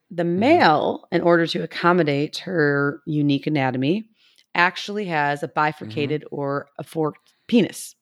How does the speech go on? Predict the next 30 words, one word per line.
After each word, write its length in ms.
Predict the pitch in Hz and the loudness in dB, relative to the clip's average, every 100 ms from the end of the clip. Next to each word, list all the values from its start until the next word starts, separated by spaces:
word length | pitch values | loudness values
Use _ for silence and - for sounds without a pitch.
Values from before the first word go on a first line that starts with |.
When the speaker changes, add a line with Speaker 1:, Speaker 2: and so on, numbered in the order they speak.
| _ _ _ _ _ _ _ | _ _ _ _ _ _ _
Speaker 1:
But 160 | 196 | 0
Chris, 580 | - - 311 202 165 - - | 0 2 6 6 2 -4 0
as 680 | 190 202 214 208 196 185 160 | 2 4 4 4 2 0 -4
the 100 | 170 | -8
repro 440 | 170 254 262 196 165 | -4 -4 0 -2 2
guy, 480 | 147 139 139 143 - | 2 2 0 -2 -8
you'll 160 | - 185 | -4 -4
find 200 | 202 202 | -2 -2
this 100 | 185 - | -4 -6
even 220 | 170 170 | -4 0
more 240 | 165 180 | 2 2
fascinating. 580 | 180 151 139 - 135 139 | 2 0 0 -2 -6 -4
I'm 60 | 143 | -6
not 120 | - | -6
sure 140 | - | -6
if 80 | 156 | -6
you 60 | - | -6
came 180 | 151 139 | -6 -6
across 360 | - 147 147 | 0 0 0
this 160 | 156 - | -6 -10
in 60 | |
your 100 | 135 | -6
research, 520 | 143 180 135 120 - - | -4 -4 -4 -4 -4 0
but 320 | 151 - - _ _ _ _ _ _ _ _ _ _ _ _ _ _ | 0 0 -8 _ _ _ _ _ _ _ _ _ _ _ _ _ _
the 60 | 180 | -2
male 420 | 180 226 285 311 | 0 2 4 4
opossum 680 | 233 226 214 220 - 180 165 | 4 2 0 0 -2 0 0
sperm, 920 | - - - 254 277 156 131 147 190 _ _ _ _ _ _ _ _ _ - | -4 -16 2 6 6 6 2 -4 -8 _ _ _ _ _ _ _ _ _ 2
they 160 | 185 | 4
pair 540 | 175 - 220 247 269 | 4 -2 0 2 2